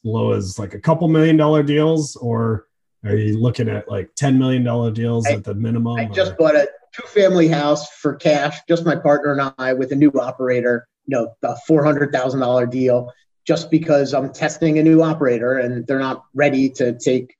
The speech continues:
Speaker 2: our investor capital. So often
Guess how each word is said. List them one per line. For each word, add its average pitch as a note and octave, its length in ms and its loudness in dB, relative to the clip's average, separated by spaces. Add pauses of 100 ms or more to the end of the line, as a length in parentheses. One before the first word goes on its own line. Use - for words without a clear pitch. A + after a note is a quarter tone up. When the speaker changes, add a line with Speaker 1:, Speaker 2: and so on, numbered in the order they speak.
(280)
Speaker 2:
our C3 140 -4
investor C#3+ 360 -2
capital. B2+ 540 -2
So B2+ 300 -2
often C3+ 580 -2